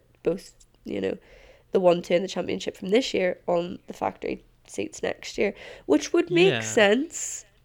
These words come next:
Speaker 1: but it would
Speaker 2: It
Speaker 1: be
Speaker 2: would.
Speaker 1: very unfair for Enea Bastianini, although i-, he would still be on a current spec bike. So I
Speaker 2: Hmm.
Speaker 1: suppose there's, there's maybe something in there in contracts, I don't know,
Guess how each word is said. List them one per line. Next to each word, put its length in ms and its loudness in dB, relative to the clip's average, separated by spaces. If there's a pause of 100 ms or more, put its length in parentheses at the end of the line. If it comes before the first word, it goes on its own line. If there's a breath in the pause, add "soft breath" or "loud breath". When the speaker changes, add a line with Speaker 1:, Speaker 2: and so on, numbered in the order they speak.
Speaker 1:
but 140 10
it 120 8
would 200 8
Speaker 2:
It 40 -4
Speaker 1:
be 80 0
Speaker 2:
would. 80 -4
Speaker 1:
very 300 2
unfair 380 -2
for 180 -2
Enea 300 0
Bastianini, 640 -4
although 360 8 (200)
i-, 80 0 (240)
he 140 0
would 240 0
still 240 2
be 240 2
on 300 2 (1040 soft breath)
a 140 6 (220)
current 380 2
spec 400 2
bike. 540 2 (480 soft breath)
So 220 2
I 80 8
Speaker 2:
Hmm. 80 2
Speaker 1:
suppose 400 2
there's, 380 -2
there's 180 -2
maybe 240 4
something 500 0
in 140 2
there 180 2
in 120 0
contracts, 680 -2 (120)
I 160 -2
don't 200 -2
know, 400 0